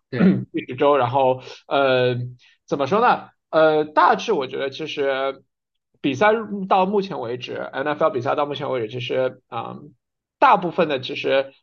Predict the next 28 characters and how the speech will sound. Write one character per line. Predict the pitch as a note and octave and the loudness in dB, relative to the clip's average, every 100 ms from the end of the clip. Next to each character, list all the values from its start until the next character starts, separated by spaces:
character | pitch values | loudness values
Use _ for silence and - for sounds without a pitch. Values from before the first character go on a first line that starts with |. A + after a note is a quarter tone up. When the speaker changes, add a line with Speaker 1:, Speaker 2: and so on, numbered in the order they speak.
| - | -4
Speaker 2:
呃 | B2+ | -2
，N | C#3 E3+ | 2 2
F | G#3 | 2
C | G3 G#3+ G3+ - | 2 0 0 -4
我 | B2 | -4
们 | C3 | -2
已 | A#2+ | -4
经 | C3+ | -6
可 | B2+ C#3 | -6 -6
以 | |
看 | B2+ D#3 | -2 -4
得 | |
很 | C#3 A#2 | -4 -8
清 | - D3 | -8 -8
楚 | D3 A#2+ | -6 -8
谁 | A#2+ A#2 A#2+ C#3 - _ - | -4 -2 0 0 -4 _ -8
能 | C#3 B2 | -4 0
够 | D3+ | 2
进 | C#3 C#3+ B2+ B2 B2 | 4 2 2 -4 -12
什 | - | -12
么， | A2+ - - | -12 -12 -4
呃， | B2 A#2 | -2 -2
季 | - | 0
后 | D3+ | 0
赛， | C#3+ D#3+ G#2 - _ - | 4 4 2 -6 _ -10
Speaker 1:
对。 | A2+ | -6
Speaker 2:
对 | G#2+ | -2
吧？ | A#2 | -2